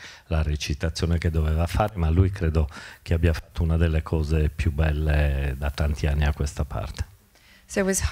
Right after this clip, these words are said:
Speaker 2: hard to keep him on the edge between, uh, the, uh, word of Edoardo and, uh, his role, uh, but he's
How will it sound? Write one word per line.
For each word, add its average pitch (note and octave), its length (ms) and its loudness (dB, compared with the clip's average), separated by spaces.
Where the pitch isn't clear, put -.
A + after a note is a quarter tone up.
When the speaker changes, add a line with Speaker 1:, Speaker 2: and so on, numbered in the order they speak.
Speaker 2:
hard F#3+ 200 0
to G#3 60 -8
keep - 260 -10
him F#3 200 2
on E3+ 220 0
the E3+ 160 -2
edge E3+ 380 0
between, E3+ 580 0
uh, E3 280 2
the, D#3+ 360 -2
uh, D#3 720 -4
word E3+ 220 2
of E3 160 0
Edoardo F3+ 880 0
and, D#3+ 380 -6
uh, E3+ 520 -4
his F3 200 -4
role, F3 480 0
uh, E3+ 200 -4
but E3 280 -4
he's E3 240 -8